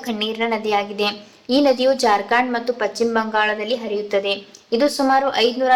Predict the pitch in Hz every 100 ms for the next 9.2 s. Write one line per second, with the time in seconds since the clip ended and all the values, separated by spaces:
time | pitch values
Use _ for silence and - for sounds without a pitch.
0 | 254 220 220 240 240 226 240 233 226 220
1 | 220 220 214 - 226 202 208 220 247 240
2 | 208 208 202 196 - - - 262 294 233
3 | 208 208 - 262 285 254 226 240 240 226
4 | 233 233 233 220 - 208 208 202 202 269
5 | 302 - _ _ - 226 254 262 269 277
6 | 254 247 240 233 240 233 226 226 220 202
7 | 208 202 - - - 240 254 - 240 240
8 | 247 233 226 233 220 214 330 349 - 240
9 | 233 226